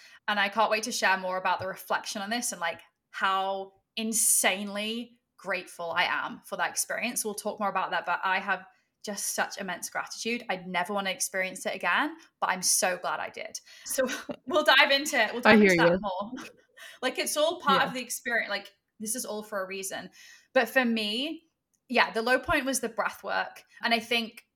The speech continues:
Speaker 1: battling that inner critic and inner judgment of being like, "I've experienced something so intense and so, like, that has just blown me apart."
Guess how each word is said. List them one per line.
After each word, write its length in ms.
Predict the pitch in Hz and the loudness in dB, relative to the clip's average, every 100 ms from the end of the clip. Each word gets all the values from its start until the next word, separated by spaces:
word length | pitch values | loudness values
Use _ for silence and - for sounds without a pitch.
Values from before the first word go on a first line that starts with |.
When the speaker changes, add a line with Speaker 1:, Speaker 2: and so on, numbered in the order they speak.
| - | 2
Speaker 1:
battling 800 | 208 214 - 226 196 185 190 208 208 185 | 2 2 -4 -2 0 -2 -6 -12 -14 0
that 360 | 202 185 180 - - - _ _ _ _ - | 4 4 2 -2 -6 -6 _ _ _ _ -4
inner 220 | 226 214 | 0 0
critic 400 | - 220 220 214 | 0 -2 -2 -6
and 80 | 208 | -6
inner 180 | 202 196 | -6 -6
judgment 580 | 196 190 - 202 214 214 | -4 -4 -4 -6 -6 -4
of 200 | 196 - | -6 -6
being 280 | 196 190 | -10 -8
like, 320 | 190 185 185 - _ _ | -2 -2 -2 -8 _ _
"I've 160 | 214 220 | 2 2
experienced 480 | 226 - 214 202 - | 0 -2 -2 -2 -2
something 260 | 190 - 196 | -4 -6 -6
so 240 | - 226 | 0 0
intense 640 | 269 294 226 180 190 - - - _ - | 0 0 -2 -2 -4 -6 -6 -8 _ -4
and 200 | 202 196 | -4 0
so, 680 | - - 208 208 214 214 214 | -2 0 2 2 2 0 -4
like, 300 | 208 175 - _ 208 | -4 -6 -8 _ -4
that 140 | 214 | -4
has 140 | 202 202 | -4 -6
just 480 | 208 196 - _ | -6 -6 -10 _
blown 460 | 214 202 202 233 240 | -8 -2 -2 0 -2
me 460 | 254 240 247 247 - _ _ - | -2 -2 -2 -4 -8 _ _ -10
apart." 640 | 180 - 170 196 302 - | -10 -4 0 0 0 -2